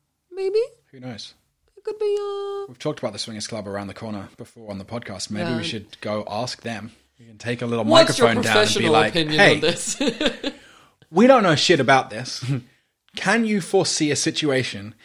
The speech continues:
Speaker 2: in which you get jealous in this club and shoot your husband's dick off?
Speaker 1: And they're like, "Who the fuck are you?"
Speaker 2: Yeah, I don't think it
Speaker 1: That's
Speaker 2: would go well.
Speaker 1: No.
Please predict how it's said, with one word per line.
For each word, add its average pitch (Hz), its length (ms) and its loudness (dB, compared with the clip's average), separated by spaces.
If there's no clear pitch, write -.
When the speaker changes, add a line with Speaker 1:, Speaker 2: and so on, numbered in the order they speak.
Speaker 2:
in 131 220 -2
which 131 460 -4
you 131 80 -8
get 131 240 -4
jealous 196 440 4
in 151 260 -4
this 143 200 -2
club 117 400 0
and 113 120 -6
shoot - 280 4
your 143 140 -8
husband's 139 300 -6
dick - 260 -6
off? - 260 -14
Speaker 1:
And 160 100 -2
they're 165 120 4
like, 156 300 2
"Who - 160 0
the 202 100 -4
fuck - 280 -6
are 185 40 -2
you?" 185 380 -2
Speaker 2:
Yeah, 104 200 -4
I 113 60 -2
don't 160 140 2
think 180 100 -2
it 156 60 -2
Speaker 1:
That's 127 100 -4
Speaker 2:
would - 20 -16
go 120 140 -2
well. 117 460 -6
Speaker 1:
No. 151 280 -14